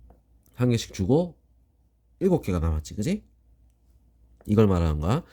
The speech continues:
그래서 이 문제는 중요한 문제가 되겠어. 자,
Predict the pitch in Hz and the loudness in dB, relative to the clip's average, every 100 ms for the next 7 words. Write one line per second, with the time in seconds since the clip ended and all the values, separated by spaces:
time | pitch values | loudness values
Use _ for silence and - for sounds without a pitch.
0 | - - 151 147 143 156 139 139 165 - | -20 -4 -4 0 0 2 4 2 0 -2
1 | 110 117 98 82 78 73 71 - - - | -2 0 0 0 -2 -2 -6 -10 -16 -18
2 | - _ _ _ - 113 | -20 _ _ _ -4 -4